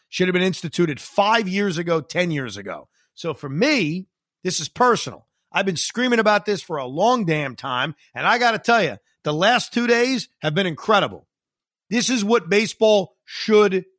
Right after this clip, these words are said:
be. So that's my little stance on this. I'll give you a chance to respond, but I warn you, it's not gonna go well, 'cause I have an answer for any garbage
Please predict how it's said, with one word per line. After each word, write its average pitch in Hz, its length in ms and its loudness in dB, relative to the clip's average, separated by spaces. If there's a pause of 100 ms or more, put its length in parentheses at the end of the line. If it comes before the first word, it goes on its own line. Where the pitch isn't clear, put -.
(140)
be. 135 420 0 (720)
So - 100 -20
that's 185 320 -2
my 277 320 2
little 208 240 -4
stance 156 560 -8
on 143 180 -12
this. 135 360 -12 (380)
I'll 139 80 -4
give 208 240 -2
you 233 120 -2
a 196 40 -8
chance 214 360 -8
to 196 100 -12
respond, 170 560 -6
but 175 80 -4
I 165 120 -2
warn 233 340 -4
you, 120 240 -10 (240)
it's - 200 -8
not 269 220 0
gonna 247 160 0
go 214 240 4
well, 202 280 2
'cause 160 180 -4
I 233 140 4
have 262 120 0
an 214 60 0
answer 226 360 -2
for 156 180 -14 (100)
any 285 340 -6
garbage 185 840 0